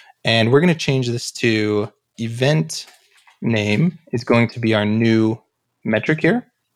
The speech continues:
And we're gonna change the aggregation to be count.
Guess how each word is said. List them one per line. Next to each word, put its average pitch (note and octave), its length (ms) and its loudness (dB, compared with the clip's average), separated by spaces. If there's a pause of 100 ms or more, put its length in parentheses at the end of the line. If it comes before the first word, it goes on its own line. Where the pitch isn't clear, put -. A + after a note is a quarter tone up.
(160)
And B2 200 2
we're B2 80 2
gonna B2+ 160 2
change C3 500 0
the A2+ 300 -2
aggregation A#2 640 -2
to A2+ 40 -6
be - 120 -4
count. - 520 -2